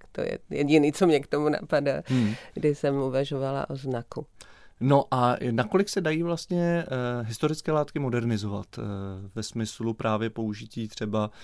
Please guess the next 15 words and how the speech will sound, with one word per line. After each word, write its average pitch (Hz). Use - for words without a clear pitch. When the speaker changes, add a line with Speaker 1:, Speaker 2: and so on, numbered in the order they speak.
Speaker 2:
eh, 113
modernějších 113
prvků -
v 107
kostýmech 110
a 120
tak 117
dál, 107
které 120
neodpovídají 113
zcela 113
jednoznačně 110
dobo-, 107
do-, 104
době? 107